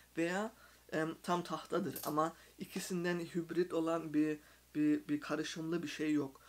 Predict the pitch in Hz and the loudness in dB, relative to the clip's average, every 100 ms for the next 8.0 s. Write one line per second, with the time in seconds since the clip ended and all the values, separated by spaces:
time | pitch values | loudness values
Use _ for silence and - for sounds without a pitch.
0 | - - - - - - 143 139 135 139 | -20 -20 -20 -20 -16 -6 -4 -2 -4 -6
1 | - 160 147 156 151 156 170 156 151 151 | 0 2 4 2 0 0 0 0 -2 0
2 | 147 143 143 143 139 135 131 139 127 135 | -2 -2 -4 -4 -4 -4 -4 -6 -6 -4
3 | 143 - - - 143 143 151 147 151 - | -6 -6 -12 -6 -2 0 2 2 0 0
4 | 160 147 131 135 - 135 131 131 123 147 | -2 -2 -4 -6 -10 -10 -8 -8 -8 -6
5 | 170 - - - - 156 175 156 151 170 | -6 -8 -20 -20 -2 2 4 2 0 0
6 | 185 - - 156 - 175 170 156 151 160 | -2 -4 -6 -6 -2 -2 0 -2 -2 -2
7 | 185 180 151 156 156 151 151 156 170 | -4 -2 -2 0 0 0 -2 -4 -6